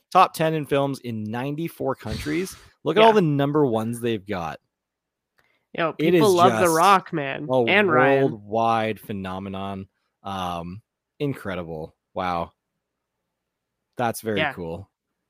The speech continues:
Speaker 1: So yeah, every
Speaker 2: Super.
Speaker 1: Tuesday they're updating this list, so you can come to top ten dot netflix dot com, uh, and you can see where all the things are. Uh, they consider each season and series, uh, they're on their own. So, you know, season two or season three would show up separately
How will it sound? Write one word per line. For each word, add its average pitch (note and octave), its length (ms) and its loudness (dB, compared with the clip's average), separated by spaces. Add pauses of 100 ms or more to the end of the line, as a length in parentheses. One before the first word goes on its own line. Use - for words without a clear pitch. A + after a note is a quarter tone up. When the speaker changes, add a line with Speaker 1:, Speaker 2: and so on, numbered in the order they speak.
(120)
Speaker 1:
So G3 120 0
yeah, E3 120 6
every F3 200 4
Speaker 2:
Super. F3 60 -4
Speaker 1:
Tuesday C3+ 440 0
they're B2 180 2
updating C3 320 -2
this B2 200 -6
list, D#3 360 -4
so G#2+ 200 -2
you G#2 140 -6
can A2+ 80 -10
come A#2 200 -6
to G#2 260 -8
top B2 220 -4
ten B2+ 140 -6
dot A2 140 -4
netflix G#2+ 340 -8
dot F2 180 -8
com, E3 360 0 (360)
uh, F#2+ 260 -8
and G2+ 100 -10
you G#2 60 -10
can G#2+ 100 -10
see C#3 460 -4 (340)
where D#2 260 -8
all A2+ 100 -4
the C3+ 120 -6
things G#3 280 -4
are. F2+ 220 0 (260)
Uh, G#2+ 140 -2
they G#2+ 100 -2
consider B2 440 -2
each C3 240 -6
season F3 420 -2
and D3 120 -2
series, C#3 460 -4 (240)
uh, G2+ 400 -6
they're G#2+ 180 -6 (100)
on B2 160 -4
their G#2 180 -8
own. F3+ 260 0
So, G#2+ 460 -4 (180)
you G2+ 220 -10
know, F#2+ 100 -8
season A#2+ 280 -6
two B2 240 -2
or G#2+ 80 -4
season G2+ 220 -10
three A#2 160 -8
would G2+ 140 -8
show G#2 100 -4
up - 140 -10
separately B2+ 760 -2